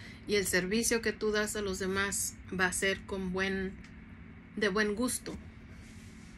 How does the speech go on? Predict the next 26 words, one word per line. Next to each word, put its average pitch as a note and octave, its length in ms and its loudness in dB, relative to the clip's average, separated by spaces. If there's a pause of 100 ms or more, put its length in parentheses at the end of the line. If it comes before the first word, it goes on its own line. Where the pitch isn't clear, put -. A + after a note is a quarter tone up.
(800)
¿Qué A#3 160 6
es A#3+ 80 4
lo A#3+ 120 2
que - 80 0
estás A3 300 0
dejando G#3+ 340 -2
atrás? G#3+ 520 -2 (680)
Ok, G3+ 160 -2
estás G3+ 280 0
dejando A#3 280 2
atrás A3+ 300 2
el G#3 120 2
mundo. A3+ 480 0 (1500)
Estás A3+ 280 4
dejando A3 340 6
atrás G#3+ 600 4 (760)
llevar G#3 360 10
toda A3 300 4
la G3+ 160 8
carga G#3+ 440 6
tú A3 220 2
mismo. A3 640 2 (540)
Estás G#3+ 280 2
dejando G#3+ 400 4
atrás, G#3 540 6
este, F3+ 600 2